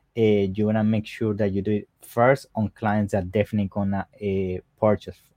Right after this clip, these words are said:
uh, up from you, right? And the way you do this is by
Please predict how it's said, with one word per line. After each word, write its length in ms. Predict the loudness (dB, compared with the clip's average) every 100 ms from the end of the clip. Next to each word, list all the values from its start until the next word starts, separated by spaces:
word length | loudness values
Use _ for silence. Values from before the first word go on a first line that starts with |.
| -8
uh, 400 | -6 -6 -6 -8 -8 -10
up 120 | -10
from 260 | -10 -8 -4
you, 140 | -6
right? 320 | -4 -4 -4 -6 -20 -8
And 100 | -4
the 60 | 0
way 160 | 2
you 120 | 4 2
do 120 | 2
this 300 | 2 0 -2
is 120 | -8
by 440 | -2 0 2 0